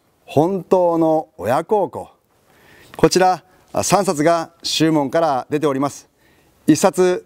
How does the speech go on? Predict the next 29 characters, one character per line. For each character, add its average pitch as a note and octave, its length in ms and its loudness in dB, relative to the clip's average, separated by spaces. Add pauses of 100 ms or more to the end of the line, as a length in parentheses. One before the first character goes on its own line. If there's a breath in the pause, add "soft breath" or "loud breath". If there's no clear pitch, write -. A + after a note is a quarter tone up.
千 G#3+ 220 2
円 F3+ 160 0
で D#3 80 2
す。 - 180 -10 (400)
ぜ D3 220 2
ひ A#3 260 0 (380 soft breath)
お B2 80 4
買 D#3 140 2
い D#3 40 0
求 D#3+ 200 0
め D#3+ 140 2
を E3 200 -2
い - 60 -14
た D3 80 -2
だ D#3 120 -2
き - 60 -12
た E3 100 -2
い D#3 60 0
と D3+ 240 -2
思 B2+ 160 -4
い - 20 -4
ま C#3 120 -2
す。 - 200 -16 (560 soft breath)
そ F#3 120 4
し - 60 -2
て G#3+ 260 0 (400 loud breath)
宗 A3 260 2
門 E3+ 200 2
の C#3 260 0